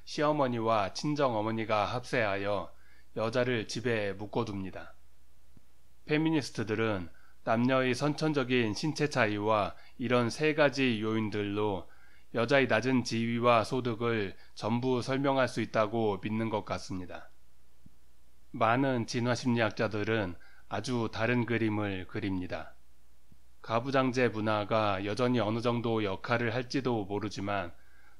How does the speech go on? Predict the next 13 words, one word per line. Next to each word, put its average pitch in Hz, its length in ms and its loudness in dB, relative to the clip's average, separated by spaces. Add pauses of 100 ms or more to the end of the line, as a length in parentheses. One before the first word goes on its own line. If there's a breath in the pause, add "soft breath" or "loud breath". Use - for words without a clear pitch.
남자와 123 520 4
여자의 113 400 2
성격과 139 680 2
지능이 110 580 -2
상당히 139 480 0
다르게 107 380 -2
진화했기 104 560 -2
때문에 98 560 -6 (520 soft breath)
여자가 120 380 2
남자보다 107 840 2
뒤처진다고 107 920 -2
봅니다. 92 500 -8 (880)
여기에서는 110 840 0